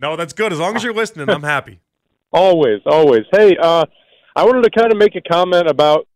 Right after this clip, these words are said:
Speaker 2: the Bengals and kind of the run they're going on a little bit. I think, um,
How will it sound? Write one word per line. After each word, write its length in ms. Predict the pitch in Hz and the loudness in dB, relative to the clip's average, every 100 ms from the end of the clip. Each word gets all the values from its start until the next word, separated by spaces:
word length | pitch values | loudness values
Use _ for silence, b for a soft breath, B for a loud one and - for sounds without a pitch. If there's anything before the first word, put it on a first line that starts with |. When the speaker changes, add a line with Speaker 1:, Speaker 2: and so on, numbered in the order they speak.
| _ _ - | _ _ -2
Speaker 2:
the 120 | 147 | 0
Bengals 500 | 127 147 151 135 123 | 2 0 0 -2 -2
and 220 | 127 127 - _ _ - | -6 -6 -12 _ _ 0
kind 100 | 147 | 2
of 60 | |
the 80 | 139 | 4
run 200 | 131 143 | 2 2
they're 160 | 139 143 | 2 2
going 300 | 131 123 123 | 2 0 2
on 160 | 120 | 0
a 60 | 120 | 0
little 200 | 117 117 | 0 -2
bit. 260 | 110 117 117 | 2 2 2
I 80 | 131 | -2
think, 260 | 127 180 185 | 0 0 2
um, 280 | 160 135 | 0 0